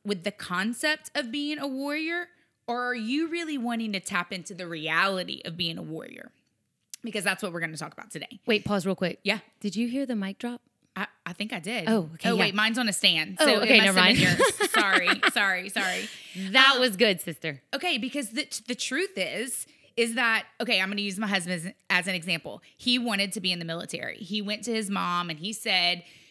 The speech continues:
Speaker 1: "I wanna be, you know, in the military." Well, she shot that down, so I'll let them work that out on whether or not she <laughs> diminished his dreams or not.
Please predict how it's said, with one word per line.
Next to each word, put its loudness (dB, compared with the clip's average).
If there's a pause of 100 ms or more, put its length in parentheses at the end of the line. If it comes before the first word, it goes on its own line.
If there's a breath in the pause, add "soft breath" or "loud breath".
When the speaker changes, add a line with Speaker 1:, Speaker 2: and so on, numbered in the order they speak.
(120)
Speaker 1:
"I 0
wanna -2
be, -4 (120)
you -2
know, -6
in -8
the -6
military." -10
Well, -6
she -2
shot -2
that -4
down, 2
so -4
I'll -4
let -6
them -2
work -4
that 2
out 2
on -2
whether 0
or -2
not -2
she -4
<laughs> -2
diminished -2
his -2
dreams -4
or -2
not. -2